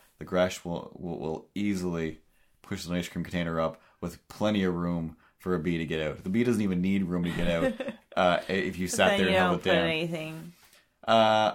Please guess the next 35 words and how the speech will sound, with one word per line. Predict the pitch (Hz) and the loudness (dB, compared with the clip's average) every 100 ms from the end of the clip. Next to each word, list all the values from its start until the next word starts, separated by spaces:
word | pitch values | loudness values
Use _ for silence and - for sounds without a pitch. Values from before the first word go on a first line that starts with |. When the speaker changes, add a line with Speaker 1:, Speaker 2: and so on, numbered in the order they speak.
| - | -2
Speaker 1:
I | |
think | 104 143 135 | -4 -2 -2
we | 135 | 0
might | 117 | 2
have | 110 95 | 2 2
eventually | 104 98 95 | -2 -2 -4
started | 95 95 87 90 | -2 -2 -2 -2
realizing | 98 98 92 95 | 2 2 2 0
that | 92 87 | 0 0
and | - | -2
putting | 92 90 | -4 -2
rocks | 87 85 - | 2 0 0
and | 90 | -8
stuff, | - 92 - | -2 -2 0
but | 87 | -6
again, | 82 87 85 | -2 -2 -2
it's | 82 - | -4 -6
just | 90 87 - | -4 -4 -4
an | 85 | -4
ice | 85 | -4
cream | - 90 85 | -4 -6 -6
container | - 90 85 | -4 -2 -2
on | 80 | -2
grass, | 80 82 85 90 - - _ _ _ | 0 2 2 0 -4 -18 _ _ _
so | - 87 82 | -6 -4 -2
there's | 85 - | -4 -6
always | - 87 85 85 - | 0 2 2 -2 -6
plenty | - - 95 90 87 | -14 -6 -2 0 0
Speaker 2:
What | |
Speaker 1:
of | 87 87 | 0 0
Speaker 2:
was | |
Speaker 1:
room. | 87 | 0
Speaker 2:
your | 87 | 0
goal? | 160 160 156 151 - _ _ _ - | -2 -2 -2 -8 -14 _ _ _ -2
Speaker 1:
Um, | 104 107 104 101 101 95 | 4 8 8 6 2 -6